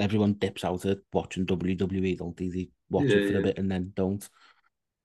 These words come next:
Speaker 1: And my mate was like, "Oh, I've got a spare ticket. Do you wanna come?" I was like, "Yeah, go on. Why not?
Speaker 2: Mm.
Speaker 1: May as well." And I, I
Speaker 2: Might as well.
Speaker 1: literally, the only, <laughs> the only fucking thing I remember was it taking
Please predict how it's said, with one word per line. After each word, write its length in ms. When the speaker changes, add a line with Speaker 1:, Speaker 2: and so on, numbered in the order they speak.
Speaker 1:
And 100
my 80
mate 180
was 120
like, 160
"Oh, 100
I've 80
got 120
a 40
spare 240
ticket. 300
Do 80
you 60
wanna 100
come?" 140
I 20
was 100
like, 140
"Yeah, 220
go 160
on. 80
Why 100
not? 200
Speaker 2:
Mm. 220
Speaker 1:
May 120
as 100
well." 240
And 240
I, 80
I 40
Speaker 2:
Might 80
as 60
well. 80
Speaker 1:
literally, 360
the 80
only, 160
<laughs> 160
the 260
only 160
fucking 360
thing 200
I 60
remember 500
was 340
it 140
taking 540